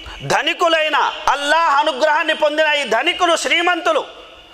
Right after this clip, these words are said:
తన విలాసాల కోసం ఖర్చు చేసే అంతక సంపదల నుంచి కొంతలో కొంత రవ్వంత తీసి నిరుపేదల యొక్క సహాయం కోసం వారు వెచ్చించిన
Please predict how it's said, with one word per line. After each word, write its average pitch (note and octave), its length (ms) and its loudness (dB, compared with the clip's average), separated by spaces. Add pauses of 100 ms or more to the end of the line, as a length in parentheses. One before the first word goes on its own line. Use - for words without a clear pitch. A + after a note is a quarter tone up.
(240)
తన E4+ 140 0
విలాసాల E4 680 0
కోసం D#4+ 420 0
ఖర్చు D4 340 -2
చేసే D#4 480 0
అంతక A#3+ 800 -2 (680)
సంపదల D4 640 0
నుంచి B3+ 520 -2 (280)
కొంతలో C4+ 640 0
కొంత B3 420 -2 (960)
రవ్వంత E4+ 840 0
తీసి D#4+ 520 -2 (800)
నిరుపేదల C4 680 0
యొక్క A#3+ 340 0
సహాయం C4+ 520 0
కోసం C#4+ 400 0
వారు B3 260 2
వెచ్చించిన A3 800 -2